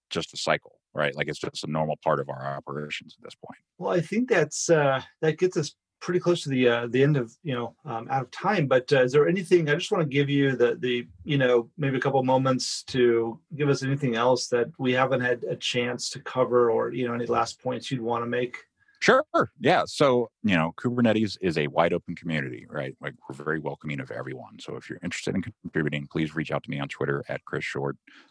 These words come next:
Speaker 1: Uh, you can email me, C short at Red Hat. You know, uh, I, I will help you get involved in the Kubernetes community if you want. I also have a newsletter called DevOps-ish. If you wanna subscribe to that,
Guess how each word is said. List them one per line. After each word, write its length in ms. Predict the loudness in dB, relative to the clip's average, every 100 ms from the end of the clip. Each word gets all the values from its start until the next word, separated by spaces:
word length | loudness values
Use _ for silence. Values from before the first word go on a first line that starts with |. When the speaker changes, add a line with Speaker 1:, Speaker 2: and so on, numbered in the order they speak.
| _
Speaker 1:
Uh, 200 | -4 -4
you 60 | -8
can 160 | -12 -8
email 220 | -4 -2
me, 320 | -2 -4 -6 -8
C 160 | -8
short 260 | -4 0 0
at 100 | 2
Red 160 | -2 -2
Hat. 240 | -2 -2 -6 -8
You 100 | -6
know, 220 | -4 -8 -12 -12
uh, 320 | -8 -8 -12 -16
I, 280 | -14 -12 -14 -8 -4
I 80 |
will 140 | -4 -4
help 240 | -2 0 0
you 80 |
get 160 | 0 2
involved 460 | 2 2 2 2 0
in 60 |
the 80 | -4
Kubernetes 340 | -2 -2 -2 -2
community 340 | -4 -2 -2
if 160 | -4 -6
you 60 |
want. 260 | -4 -2 -2
I 80 | -4 -2
also 200 | -2 -2
have 120 | -4
a 40 |
newsletter 440 | -2 -2 0 0 0
called 240 | -2 -2
DevOps-ish. 800 | -2 0 0 0 -4 -4 -4 -8
If 120 | -10
you 80 | -8
wanna 140 | -6 -6
subscribe 460 | -8 -4 -2 0
to 60 | 0
that, 200 | 0